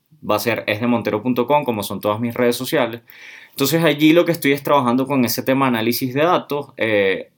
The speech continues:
o igualmente con el tema de las elecciones de América Latina, lo que estoy haciendo es, a partir de algo muy básico, que son las búsquedas de Google y los datos de encuestas, eh, en campo realizada, cómo podemos obtener datos que nos permitan saber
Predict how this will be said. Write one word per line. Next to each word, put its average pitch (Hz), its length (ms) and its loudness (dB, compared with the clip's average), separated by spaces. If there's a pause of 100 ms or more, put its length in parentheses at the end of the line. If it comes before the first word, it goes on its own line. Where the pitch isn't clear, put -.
(120)
o 123 140 4
igualmente 120 640 2
con 131 160 0
el 104 80 -4
tema 113 180 0
de 127 60 0
las 123 100 -4
elecciones 110 380 -4
de 127 60 0
América 107 340 -2
Latina, 123 500 -2
lo 101 100 -6
que 104 100 -8
estoy 104 180 -2
haciendo 113 480 0
es, 117 280 0 (320)
a 104 120 -2
partir 110 280 -2
de 110 80 2
algo 110 200 2
muy 127 160 4
básico, 131 500 0
que 95 80 -6
son 98 160 -6
las 101 160 -6
búsquedas 120 400 0
de 120 80 0
Google 123 440 2 (300)
y 104 120 -2
los 101 200 0
datos 107 360 0
de 127 60 0
encuestas, 110 760 -4
eh, 95 560 -6
en 98 220 -6
campo 107 340 -2
realizada, 131 640 0
cómo 127 320 2
podemos 127 300 0
obtener 107 640 -4 (400)
datos 127 440 0
que 139 100 -2
nos 127 100 -2
permitan 113 400 -2
saber 110 360 -2